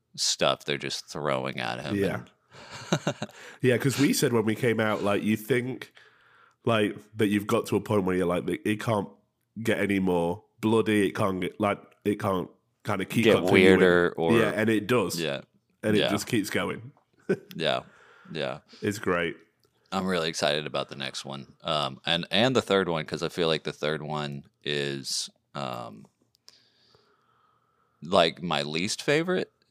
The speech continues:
Speaker 1: And so
Speaker 2: Yeah.
Speaker 1: I'm excited to see it on the big screen and see if it, uh, I mean, it, it's still, I still love the movie, but, but it's just, you know, my least favorite of the three.
Speaker 2: Yeah.
Speaker 1: So I'm excited to see if seeing it on the big screen does anything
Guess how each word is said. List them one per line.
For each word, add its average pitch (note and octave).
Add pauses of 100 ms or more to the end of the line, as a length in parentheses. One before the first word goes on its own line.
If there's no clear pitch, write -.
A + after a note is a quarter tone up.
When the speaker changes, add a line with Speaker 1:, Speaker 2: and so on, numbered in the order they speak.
Speaker 1:
And G2
so F#2
Speaker 2:
Yeah. F2+
Speaker 1:
I'm F2
excited F#2+
to F2+
see G2
it F#2+
on E2
the D2
big D#2
screen E2+
and C#2
see D2+
if C#2+
it, C2+
uh, C#2 (420)
I G#2
mean, G#2+
it, G#2+ (600)
it's A2+
still, C#3
I G#2
still C#3
love F2+
the D#2
movie, D2 (100)
but, E2
but D2 (120)
it's D#2+
just, D#2 (320)
you E2+
know, C2+
my C#2
least D2
favorite C#2
of C2
the B1
three. D2
Speaker 2:
Yeah. G#2
Speaker 1:
So B1 (540)
I'm D#2
excited D2+
to C#2+
see D#2+
if -
seeing G2
it E2
on D#2+
the D2
big C#2+
screen D2+
does C#2
anything C#2